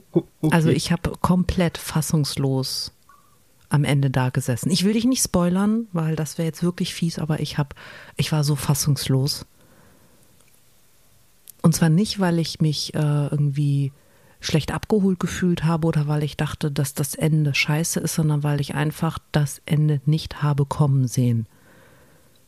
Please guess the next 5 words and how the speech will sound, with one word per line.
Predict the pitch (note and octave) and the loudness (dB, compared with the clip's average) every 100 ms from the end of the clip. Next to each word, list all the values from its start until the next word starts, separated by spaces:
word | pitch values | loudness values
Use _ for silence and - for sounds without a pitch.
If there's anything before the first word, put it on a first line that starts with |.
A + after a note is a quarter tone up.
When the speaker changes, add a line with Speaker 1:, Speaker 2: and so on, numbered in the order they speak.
| _ _ _ _ _ _ _ - | _ _ _ _ _ _ _ 4
Speaker 2:
Nada. | C#3+ C#3 B2 A2+ - _ _ - _ _ _ _ _ _ _ _ _ _ - | 4 6 4 0 -6 _ _ -20 _ _ _ _ _ _ _ _ _ _ 0
Viel | D#3 | 2
Speaker 1:
Ho. | |
Speaker 2:
Spaß. | - - D#3 - - _ - | 4 2 0 -4 -10 _ 0
<laughs> | - - - - - - - - - | 2 2 0 -2 -4 -8 -8 -10 -10